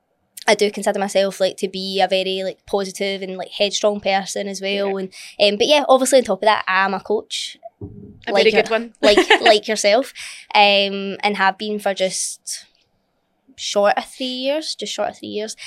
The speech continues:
Speaker 2: Mm-hmm.
Speaker 1: Um, and I work primarily with women, but yeah, lover of fitness, lover of, um, just, like, adventure and, like,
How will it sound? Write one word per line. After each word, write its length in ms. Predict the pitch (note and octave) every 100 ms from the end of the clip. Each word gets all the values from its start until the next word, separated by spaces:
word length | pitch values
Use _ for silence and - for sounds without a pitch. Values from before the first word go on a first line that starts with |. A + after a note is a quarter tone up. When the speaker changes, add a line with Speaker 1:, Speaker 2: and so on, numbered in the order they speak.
| -
Speaker 2:
Mm-hmm. 160 | A3 G#3+
Speaker 1:
Um, 500 | G3 G3 G3 F#3+ -
and 100 | G3
I 20 |
work 280 | F#3+ F3+ _
primarily 580 | - G3 F#3 F#3+ F#3+ F#3+
with 280 | G3 F3+ -
women, 300 | F#3+ A3+ A#3+
but 100 | A#3
yeah, 280 | G#3 A#3 A#3 -
lover 260 | A3 A3 A3+
of 80 | -
fitness, 520 | A#3 - A#3 A3 -
lover 180 | G#3 G#3
of, 220 | G3+ G3+ _ - - -
um, 560 | G3 G3 G3 G3 G#3+ -
just, 300 | C4 - G#4+
like, 300 | F4 - - - _ _ _ _ _ _ _ - - - - -
adventure 720 | - F#3 - E3+ A3 - C#4+ D4
and, 160 | G3
like, 280 | G3 F#3 G#3+